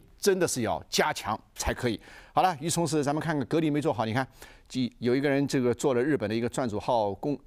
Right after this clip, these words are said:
钻石公主号，哎，钻石没有，没有拿到，公主没有报道，病毒跟着他跑了，所以游轮上有十个人就受到感染了。然后《香港明报》还有一个报道说啊，说专家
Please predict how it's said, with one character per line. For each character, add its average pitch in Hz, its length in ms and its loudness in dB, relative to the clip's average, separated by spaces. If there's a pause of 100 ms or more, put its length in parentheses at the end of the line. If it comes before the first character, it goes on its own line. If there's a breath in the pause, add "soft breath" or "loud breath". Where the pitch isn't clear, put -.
钻 147 260 0
石 120 260 -4
公 147 240 -4
主 92 140 -8
号， - 300 -2
哎， 165 140 0 (120)
钻 233 260 2
石 117 640 -2 (320)
没 120 220 0
有， 139 120 2 (140)
没 120 140 -2
有 143 100 2
拿 95 180 0
到， 120 220 0 (300 loud breath)
公 262 260 2
主 104 320 -4
没 123 120 0
有 156 80 2
报 120 280 0
道， 95 260 -2 (520 soft breath)
病 208 240 2
毒 131 260 -2 (140)
跟 147 100 2
着 117 60 0
他 - 160 -2
跑 82 260 -6
了， 98 200 0
所 - 140 -2
以 117 60 0
游 131 140 2
轮 143 120 2
上 131 200 0
有 113 100 -2
十 - 180 -2
个 147 80 2
人 135 160 0
就 117 140 -8
受 107 140 -4
到 98 80 -2
感 101 160 -2
染 90 100 -2
了。 87 100 -2 (380 loud breath)
然 113 140 0
后 117 40 -2
《香 120 140 -2
港 120 80 0
明 117 100 0
报》 120 120 2
还 117 80 -2
有 - 20 0
一 - 0 -
个 120 80 -2
报 123 100 0
道 95 120 -2
说 123 120 0
啊， 123 200 2
说 110 180 -4
专 135 180 -2
家 139 200 2